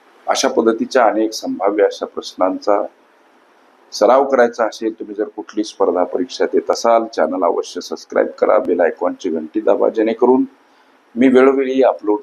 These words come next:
केलेल्या संभाव्य अशा प्रश्नांचं नोटिफिकेशन तात्काळ तुम्हाला प्राप्त होईल. गोरगरीब लेकरांना पर्याप्त वेळेमध्ये निर्धारित यश मिळावं ही माऊलीची तळमळ म्हणून वाकसर निमित्त लेकरांनो, वाकसरांचा कॉम्पिटिटिव्ह एक्झाम ग्रुप,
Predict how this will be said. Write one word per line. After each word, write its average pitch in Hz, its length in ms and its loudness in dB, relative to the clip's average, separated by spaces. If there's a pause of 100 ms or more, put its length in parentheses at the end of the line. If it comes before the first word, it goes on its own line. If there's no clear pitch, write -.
केलेल्या 92 320 -2
संभाव्य 92 520 0
अशा 85 220 -4
प्रश्नांचं - 600 -6
नोटिफिकेशन 82 800 -6
तात्काळ 110 500 0
तुम्हाला 82 240 -6
प्राप्त - 400 -10
होईल. - 140 -20 (1000)
गोरगरीब 123 520 4
लेकरांना 107 500 0
पर्याप्त 104 500 0
वेळेमध्ये 98 560 -4
निर्धारित 92 540 -4
यश 90 340 -4
मिळावं 90 320 2
ही 85 220 -4
माऊलीची 82 500 -4 (100)
तळमळ 101 280 2
म्हणून 104 280 -2
वाकसर 98 380 -2
निमित्त 85 420 -6
लेकरांनो, 113 500 2
वाकसरांचा 95 680 -4 (1500)
कॉम्पिटिटिव्ह 135 580 2
एक्झाम 127 280 0
ग्रुप, 123 240 -6